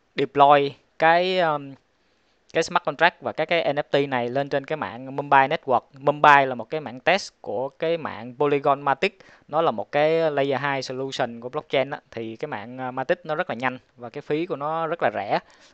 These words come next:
Và cái mạng Mumbai là cái mạng test của nó thì giống, hầu như giống một trăm phần trăm với lại cái, cái mạng thật. Do đó nếu mà anh em làm được trên Mumbai thì chắc chắn là sẽ làm được trên các cái mạng khác thôi,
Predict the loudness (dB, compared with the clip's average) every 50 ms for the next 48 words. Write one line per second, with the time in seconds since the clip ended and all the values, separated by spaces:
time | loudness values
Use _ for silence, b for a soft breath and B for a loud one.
0 | b b -12 -8 -6 -6 -6 -4 -2 -2 -2 -2 -2 -4 -8 -10 -12 -14 -12 -10
1 | -10 -2 2 6 6 6 6 6 2 -2 -4 -8 -10 -10 -12 -6 -2 -2 0 0
2 | -2 -6 -8 -4 -2 -2 -2 -2 -4 -6 -8 -8 -8 -6 -4 -2 -4 -4 -4 -10
3 | -14 -12 -10 -10 -10 -8 -6 -4 -4 -4 -4 -6 -4 -2 -2 -2 -2 -2 0 0
4 | 0 0 -2 -6 -6 -6 -6 -8 -8 -8 -8 -6 -8 -8 -10 -12 -14 -14 -8 -4
5 | -2 -2 -2 _ -8 -20 -20 _ _ _ -8 -6 -4 -4 -4 -4 -4 -2 -2 -2
6 | -2 -4 -4 -2 -2 -4 -4 -4 -8 -8 -6 -6 -6 -6 -4 0 2 4 4 4
7 | 2 -2 -8 -8 -8 -8 -8 -8 -10 -12 -10 -8 -8 -6 -8 -8 -10 -14 -16 -10
8 | -6 -4 -4 -4 -6 -10 -16 -18 -18 -14 -12 -10 -10 -8 -10 -10 -12 -10 -6 -6
9 | -4 0 0 0